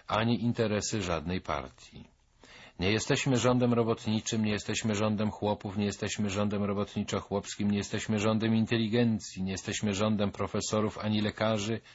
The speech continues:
ani brukarzy. Jesteśmy rządem całej Rzeczypospolitej Polskiej. Jesteśmy rządem, który troszczy się o interesy wszystkich,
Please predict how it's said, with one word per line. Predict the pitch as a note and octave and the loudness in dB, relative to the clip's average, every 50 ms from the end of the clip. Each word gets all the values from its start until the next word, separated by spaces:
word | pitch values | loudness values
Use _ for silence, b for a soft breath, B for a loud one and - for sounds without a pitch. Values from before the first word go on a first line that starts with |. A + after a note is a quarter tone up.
| B B - | B B -4
ani | - G#2+ G#2+ G#2+ G2 | 0 2 2 2 2
brukarzy. | F#2 G2+ A2 G#2 - - G#2 G2+ F#2+ E2+ F2+ F2 E2+ | 0 0 -2 -2 0 0 0 0 0 -2 -2 -4 -4
Jesteśmy | F2 D#2+ - - - G#2+ G2 - - F2 E2+ E2 D#2 | -4 -6 -6 -6 -4 -4 -4 -4 -4 -6 -6 -6 -6
rządem | E2 F2 G#2+ A2+ A#2+ A#2+ A#2 A2 A#2+ A#2+ A#2+ A#2 B B B B B B B B B B B | -2 0 2 2 2 2 2 2 0 0 -2 -4 B B B B B B B B B B B
całej | - - G#2 G#2 A2 G#2+ G#2 G#2+ G#2+ G#2+ F#2+ | -6 -2 2 2 4 4 2 2 0 -2 -2
Rzeczypospolitej | F#2 F2 - - F2 - E2 - - - - F#2 F2+ F2+ E2+ - F2+ E2+ - | -4 -6 -8 -8 -10 -8 -10 -10 -8 -6 -4 -4 -2 -4 -4 -4 -6 -6 -2
Polskiej. | - G2 G2 F2 E2+ - - - C#2 C2 - - B B B B B B B B B B - | -2 -2 0 -2 -4 -8 -12 -12 -14 -14 -14 -18 B B B B B B B B B B -10
Jesteśmy | F2 - - G2+ - - G#2 G2+ F#2 | -8 -4 -2 -4 -2 0 0 0 2
rządem, | F2 G#2+ G#2+ A2 A2 G#2+ G2 A2+ A2+ - | 2 2 2 2 2 0 0 -2 -4 -4
który | - - G2+ G2+ G2 | -4 -2 -2 -2 -2
troszczy | - G#2 G#2+ G2 - - - G2 | 0 -2 -2 -2 -2 -4 -4 -4
się | - - G2 F2+ F2 | -2 -2 -2 -2 -2
o | F#2+ G2 | -2 -2
interesy | - - G2 F#2 - G2+ F#2+ F#2+ F2+ - - E2 D#2+ | -2 -2 -4 -2 -2 -2 -2 -2 -2 -2 -4 -6 -6
wszystkich, | - - - - C#3 C#3 - - - - - - D#3+ D#3 C#3 - - | -6 -6 -2 0 0 0 0 -2 -6 -10 -12 -8 -8 -8 -8 -10 -18